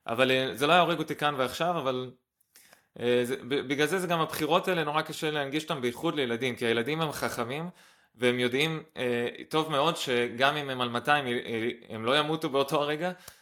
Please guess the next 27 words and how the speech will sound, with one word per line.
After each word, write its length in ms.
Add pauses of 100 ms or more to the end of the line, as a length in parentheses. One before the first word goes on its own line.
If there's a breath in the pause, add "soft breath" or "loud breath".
(120 loud breath)
והם 180
מבינים 380
את 140
המשוואה 540
הזאת 200
שהם, 380
זה, 460 (120)
הם 180
רק 180
יישארו 340
בחיים, 400
אפילו 360
אם 80
הם 120
יהיו 120
על 60
מאתיים, 260
אז 100
הם, 100 (920 soft breath)
אה, 80 (140)
זה 160
כל 200
הזמן 240
לנסות 240
לגשר 380
על 60
זה, 100